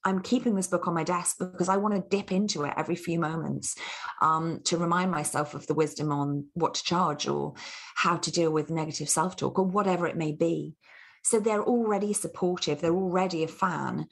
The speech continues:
So asking a fan to support you in another way is just, it, it feels like a no-brainer. So yeah, really, it was just in a lot of cases through asking people.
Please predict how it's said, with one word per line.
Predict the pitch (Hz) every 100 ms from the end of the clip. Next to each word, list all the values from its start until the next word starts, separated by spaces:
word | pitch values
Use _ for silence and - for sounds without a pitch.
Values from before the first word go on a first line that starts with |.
| - - -
So | - 202
asking | 196 202 - 208 190
a | -
fan | 175 - 202 185 139 135 156 - _ -
to | -
support | 190 - 185 - 208
you | 196 170
in | - 185
another | 180 190 190 180
way | 170 185 151 139 139 -
is | 196 190 185 - -
just, | - 254 240 - - - - -
it, | 262
it | 262 -
feels | 302 294
like | 285
a | 226
no-brainer. | 214 202 220 233 143 143
So | - 190 185 180 - -
yeah, | 208 240 254
really, | 220 254 214
it | -
was | 190
just | - 196 -
in | 190
a | 190
lot | 190
of | 196
cases | 190 175 - 180 - - -
through | - 220
asking | 185 190 - 185 170
people. | 160 -